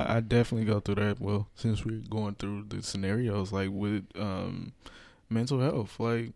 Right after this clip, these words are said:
I'm one of the most morbid, like, always low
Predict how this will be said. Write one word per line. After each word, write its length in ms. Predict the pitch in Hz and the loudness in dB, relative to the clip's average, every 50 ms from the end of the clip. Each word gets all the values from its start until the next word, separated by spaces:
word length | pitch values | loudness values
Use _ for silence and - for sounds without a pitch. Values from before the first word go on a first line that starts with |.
| _ _ _ _ _ _ _ _ - - _ | _ _ _ _ _ _ _ _ -20 -14 _
I'm 280 | - 120 123 139 151 147 | 0 2 2 2 4 4
one 180 | 135 131 131 127 | 4 6 6 6
of 80 | 123 117 | 4 4
the 120 | 120 117 | 2 2
most 720 | 117 110 110 110 110 107 107 107 104 - - - - - _ _ _ | 2 2 2 2 2 2 0 -2 -4 -6 -10 -14 -16 -18 _ _ _
morbid, 1120 | - 117 113 113 110 110 107 107 110 110 110 110 110 98 107 104 104 101 101 98 101 - _ _ _ _ _ _ _ _ _ - - | -10 -8 -6 -4 -2 0 2 4 4 4 4 2 2 2 2 2 2 2 0 -2 -4 -8 _ _ _ _ _ _ _ _ _ -6 -2
like, 440 | 98 98 98 98 98 98 98 95 95 - - _ _ _ _ _ _ _ _ _ - _ _ _ _ _ _ _ _ - | -2 0 0 0 -2 -4 -4 -6 -10 -12 -18 _ _ _ _ _ _ _ _ _ -20 _ _ _ _ _ _ _ _ -14
always 800 | - - - 110 110 110 107 104 104 104 101 98 101 101 101 - - | -8 -4 0 2 2 2 4 2 2 2 0 0 -2 -4 -6 -8 -8
low 720 | - 85 95 98 98 95 95 95 95 98 98 98 98 98 | -6 -4 0 0 2 2 4 4 2 2 0 -2 -4 -8